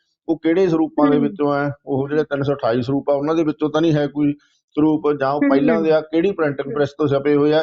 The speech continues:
Speaker 1: ਇਹ ਜ਼ਿੰਮੇਵਾਰੀ ਸ਼੍ਰੋਮਣੀ
Speaker 2: ਹੂੰ।
Speaker 1: ਕਮੇਟੀ ਦੀ ਹੈਗੀ। ਤੇ ਉਹਨਾਂ ਨੇ ਸਾਰਾ
Speaker 2: ਜੀ।
Speaker 1: ਕੁਝ ਸਪਸ਼ਟ ਕਰਤਾ ਸੀ, ਜੇ ਸ਼੍ਰੋਮਣੀ ਕਮੇਟੀ ਚਾਹੂ ਤਾਂ ਉੱਥੇ ਰਹਿ ਸਕਦੇ ਆ, ਸਾਡਾ ਕੋਈ ਮਸਲਾ ਨਹੀਂ, ਅਸੀਂ ਤਾਂ ਸਿਰਫ ਦੱਸਣਾ ਸੀ ਸਿੱਟ ਨੇ ਤਾਂ। ਸੋ ਹੁਣ ਉਸ
Speaker 2: ਜੀ।
Speaker 1: ਗੱਲ ਨੂੰ ਲੈ ਕੇ ਉਦੋਂ ਗਾਹਾਂ ਗੱਲ ਜਿਹੜੀ ਚੱਲ ਪਈ,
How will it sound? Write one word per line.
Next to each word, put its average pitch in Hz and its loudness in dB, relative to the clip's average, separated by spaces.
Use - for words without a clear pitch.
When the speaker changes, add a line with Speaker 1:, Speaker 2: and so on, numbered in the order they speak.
Speaker 1:
ਇਹ 165 2
ਜ਼ਿੰਮੇਵਾਰੀ 139 0
ਸ਼੍ਰੋਮਣੀ 131 0
Speaker 2:
ਹੂੰ। 117 -2
Speaker 1:
ਕਮੇਟੀ 113 -2
ਦੀ 113 2
ਹੈਗੀ। 92 -2
ਤੇ - -10
ਉਹਨਾਂ 185 0
ਨੇ 185 -2
ਸਾਰਾ 165 0
Speaker 2:
ਜੀ। 180 2
Speaker 1:
ਕੁਝ 170 0
ਸਪਸ਼ਟ 151 -4
ਕਰਤਾ 156 0
ਸੀ, 165 4
ਜੇ 165 0
ਸ਼੍ਰੋਮਣੀ 160 0
ਕਮੇਟੀ 165 -4
ਚਾਹੂ 156 0
ਤਾਂ 160 0
ਉੱਥੇ 156 -2
ਰਹਿ 151 2
ਸਕਦੇ 147 0
ਆ, 156 -2
ਸਾਡਾ 147 0
ਕੋਈ 156 -4
ਮਸਲਾ 143 -2
ਨਹੀਂ, 170 4
ਅਸੀਂ 170 2
ਤਾਂ 180 0
ਸਿਰਫ 165 -2
ਦੱਸਣਾ 175 0
ਸੀ 147 -2
ਸਿੱਟ 123 -4
ਨੇ 110 -4
ਤਾਂ। 90 -6
ਸੋ 196 2
ਹੁਣ 202 0
ਉਸ 202 4
Speaker 2:
ਜੀ। 247 4
Speaker 1:
ਗੱਲ 214 2
ਨੂੰ 220 0
ਲੈ 165 2
ਕੇ 151 -4
ਉਦੋਂ 175 -2
ਗਾਹਾਂ 156 0
ਗੱਲ 156 0
ਜਿਹੜੀ 190 -2
ਚੱਲ 165 0
ਪਈ, 156 0